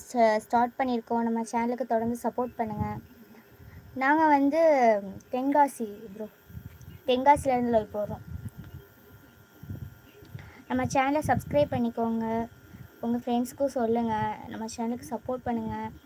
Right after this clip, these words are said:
தினமும் எட்டு மணிக்கு லைவ் வரும் ப்ரோ, கன்ஃபார்ம் வாங்க, பேசலாம். வீட்ல எல்லாரும் நல்லா இருக்காங்களா?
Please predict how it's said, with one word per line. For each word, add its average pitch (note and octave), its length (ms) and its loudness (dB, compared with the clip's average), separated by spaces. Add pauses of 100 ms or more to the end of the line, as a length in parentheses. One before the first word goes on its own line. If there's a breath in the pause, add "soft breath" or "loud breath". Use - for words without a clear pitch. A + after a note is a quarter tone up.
(840 loud breath)
தினமும் C#4+ 460 2 (140)
எட்டு A#3+ 200 -2 (100)
மணிக்கு B3+ 320 -6 (100)
லைவ் A#3 300 0
வரும் A#3 320 -2
ப்ரோ, A#3 120 -2 (440)
கன்ஃபார்ம் A#3 480 -2
வாங்க, A3+ 220 -2 (140)
பேசலாம். A#3 520 -2 (2000)
வீட்ல C#4+ 280 -2
எல்லாரும் B3 260 -2
நல்லா A3+ 200 -2
இருக்காங்களா? A3 420 -4